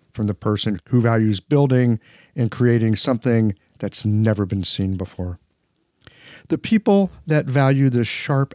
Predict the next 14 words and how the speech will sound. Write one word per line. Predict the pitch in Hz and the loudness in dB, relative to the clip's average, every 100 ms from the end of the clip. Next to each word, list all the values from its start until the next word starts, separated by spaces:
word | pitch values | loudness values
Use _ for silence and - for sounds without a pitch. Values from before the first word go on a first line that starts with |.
| - | -8
edge | 123 113 98 - | -2 0 -2 -6
honed | - 117 143 139 139 123 | -6 0 4 4 4 2
by | 120 | -2
competition | 113 120 104 110 - 143 - - - _ - _ | -2 -6 -6 -6 -6 -6 -8 -10 -18 _ -20 _
behave | 135 104 123 104 | -2 2 0 0
differently | 123 160 143 - - - - _ _ _ _ | -2 0 0 -4 -6 -8 -14 _ _ _ _
than | 113 | 0
those | 107 110 113 104 | 2 4 2 0
who | 120 | -2
appreciate | 107 - 135 - 117 110 107 - _ _ | -4 -2 -4 0 2 2 0 -6 _ _
the | - | -8
fruits | - 117 - | -2 -2 -2
of | - | -4
cooperation. | 117 107 - 101 101 107 - 92 | -2 -2 -2 -2 0 -2 -4 -10